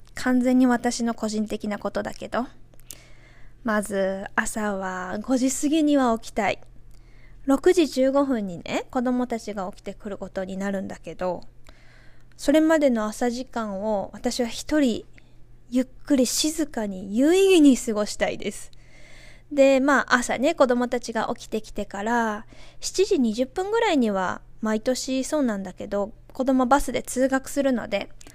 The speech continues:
そこからジャザサイズのお仕事までの時間は、できるだけ活動的に過ごしたい。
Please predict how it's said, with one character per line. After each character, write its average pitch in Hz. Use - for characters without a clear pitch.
そ -
こ 330
か 339
ら 339
ジ 339
ャ 349
ザ 370
サ 277
イ 247
ズ 220
の 196
お 185
仕 269
事 247
ま 208
で 190
の 185
時 208
間 254
は、 311
で -
き 277
る 311
だ 320
け 311
活 -
動 240
的 226
に 202
過 190
ご -
し -
た 117
い。 -